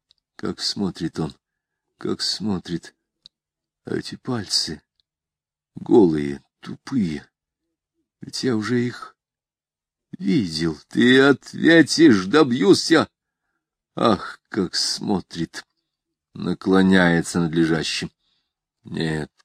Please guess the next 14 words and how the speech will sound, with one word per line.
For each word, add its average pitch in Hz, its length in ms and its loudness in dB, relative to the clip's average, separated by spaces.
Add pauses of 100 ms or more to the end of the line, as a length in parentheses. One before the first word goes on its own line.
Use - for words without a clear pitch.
(180)
не 73 200 -10
скажет. - 840 -8 (840)
Джульетта 104 960 0 (140)
в - 140 -14
дверях. 85 480 0 (500)
«Что - 480 2
сделали 160 760 4
вы 87 180 2
с 80 200 -8
дедушкой?» 92 720 0 (520)
Прохожий. 85 600 2 (640)
«Джульетта, 95 960 2
ты 87 480 2 (1000)
уходи, 110 760 4